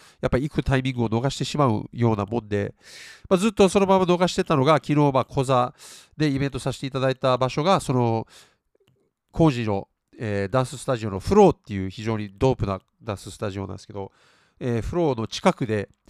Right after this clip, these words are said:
やってたので、あ、ちょっと寄ってみようと思って、寄らせていただきました。まあ、本人、工事はいなかったんですけど、あー、さすがに自分は何も言ってないので、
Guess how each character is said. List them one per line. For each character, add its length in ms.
や 100
っ 60
て 100
た 120
の 100
で、 120
あ、 100
ち 140
ょ 40
っ 120
と 80
寄 140
っ 40
て 200
み 60
よ 160
う 60
と 100
思 80
っ 40
て、 240
寄 180
ら 100
せ 80
て 80
い 40
た 60
だ 80
き 80
ま 80
し 60
た。 160
ま 100
あ、 40
本 180
人、 200
工 200
事 100
は 80
い 60
な 100
か 80
っ 60
た 100
ん 40
で 40
す 80
け 80
ど、 200
あ 280
ー、 20
さ 140
す 80
が 60
に 40
自 120
分 80
は 80
何 160
も 80
言 60
っ 20
て 100
な 80
い 40
の 100
で、 200